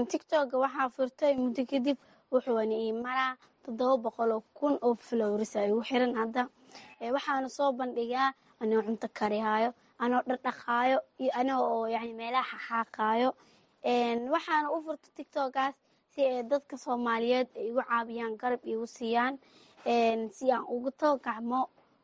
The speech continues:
oon aan heli karin markii gacmo iga go'an, aan heli karin, ii soo noqon karin gacmahayga. Waxaa u furtay maadaama, een,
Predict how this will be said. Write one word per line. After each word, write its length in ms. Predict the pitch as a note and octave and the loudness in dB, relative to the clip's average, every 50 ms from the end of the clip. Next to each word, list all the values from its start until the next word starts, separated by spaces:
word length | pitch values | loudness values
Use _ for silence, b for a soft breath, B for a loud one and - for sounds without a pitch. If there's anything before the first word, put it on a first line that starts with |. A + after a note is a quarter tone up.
| _ _ _ _ _ _ _ _ - | _ _ _ _ _ _ _ _ -2
oon 220 | - B3 B3+ C4+ B3+ - | 2 2 2 2 2 0
aan 200 | C4 C4 C4 B3+ | -2 -2 -2 0
heli 260 | C#4 D4+ E4+ D#4+ D#4 - | 2 4 4 4 4 2
karin 320 | - - D4 D4+ D#4 D4 - - B3+ C4+ | 0 2 4 4 4 2 0 -2 -2 -2
markii 360 | D4+ D4+ - - C4 B3 A3+ A3+ | -4 -4 -2 0 0 0 2 0
gacmo 240 | B3 A3 C4 D4 D4+ | -2 0 0 0 0
iga 240 | D4 C#4 C4+ C#4+ D4 C#4 | 0 2 2 2 2 2
go'an, 260 | D#4 D#4 D#4+ E4+ E4 D#4 b b b b b b - | 0 0 0 0 -2 -4 b b b b b b -4
aan 160 | C4 C4+ B3+ | -2 -2 0
heli 260 | C4 D4+ D4+ D4 C#4+ | 2 2 2 2 0
karin, 300 | - D4 C4+ C4 C4+ C#4+ | 2 2 2 4 4 2
ii 60 | D4 | 2
soo 160 | - D4+ C#4 | 2 0 0
noqon 240 | B3+ B3 A#3+ D4 C#4+ | 0 0 -2 -2 -4
karin 300 | - - D4 C4+ B3+ A3+ | -2 0 0 0 0 0
gacmahayga. 560 | A#3 B3 A3 A#3 B3+ C#4 C#4+ C#4 C#4 C#4 C#4+ C#4 b b b b b - | -2 -4 -4 -2 -2 0 2 0 0 0 -2 -4 b b b b b -6
Waxaa 240 | C4 A#3+ C4 C4 C#4+ | -2 0 2 4 4
u 60 | C#4+ | 2
furtay 320 | - - C#4 - - D4 C4 | 0 -6 -18 -8 -6 -4 -2
maadaama, 540 | B3 A#3 A3+ G#3+ A#3+ B3+ C4+ C#4+ C#4 C4 | -2 -2 -2 -2 0 0 0 0 0 -2
een, 560 | - A3+ A3+ A3 G#3+ G#3+ G#3+ G#3+ G#3 G#3 A3 | -2 -2 -2 -2 -2 -2 -2 -4 -6 -8 -12